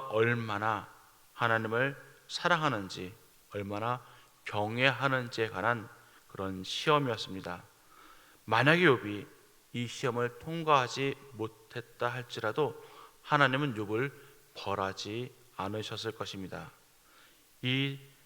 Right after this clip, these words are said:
테스트를, 이 시험을 통과를 했는지 안 했는지 중요한 것이 아닙니다. 오늘 우리도 우리의 삶에서 하나님께서 얼마나 우리를 사랑하는지,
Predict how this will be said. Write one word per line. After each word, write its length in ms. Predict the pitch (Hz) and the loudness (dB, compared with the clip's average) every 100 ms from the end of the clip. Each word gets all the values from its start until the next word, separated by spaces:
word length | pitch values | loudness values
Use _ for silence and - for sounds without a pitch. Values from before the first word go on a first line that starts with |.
| - _ | -20 _
테스트를, 680 | - 175 170 - 107 95 90 113 | -2 0 0 -4 -2 -2 -2 -6
이 100 | 110 | -4
시험을 440 | - 120 139 101 - - - - | -2 2 2 0 -8 -20 -20 -20
통과를 580 | - 185 185 170 160 135 | -14 -8 4 6 6 2
했는지 760 | 170 190 175 160 - 117 131 135 - - - - | -2 -4 -6 -6 -8 -6 -4 -6 -12 -20 -20 -8
안 160 | 101 101 | -4 -4
했는지 640 | 104 98 95 123 147 143 - - - | -4 -6 -6 -4 -6 -6 -16 -20 -14
중요한 380 | - 101 98 92 | -10 -4 -4 -4
것이 400 | 87 - 98 104 - | -6 -6 -4 -6 -6
아닙니다. 580 | 95 98 92 87 87 - - - - - - - - - - | -8 -8 -10 -10 -14 -16 -20 -20 -20 -20 -20 -20 -20 -20 -2
오늘 380 | 143 151 160 160 | 4 10 12 12
우리도 960 | 151 135 127 123 127 135 139 - - - | 10 4 6 6 4 2 -2 -14 -20 -4
우리의 200 | 117 120 | 2 2
삶에서 840 | - 156 160 151 131 - 104 113 - - - - - | 2 2 4 4 2 2 2 2 -2 -18 -20 -20 -2
하나님께서 420 | 147 139 127 123 | 2 2 2 4
얼마나 300 | 113 120 123 | 4 4 2
우리를 240 | 107 113 113 | 2 0 0
사랑하는지, 880 | - 135 147 139 107 95 98 92 | -2 2 4 4 2 -4 -8 -10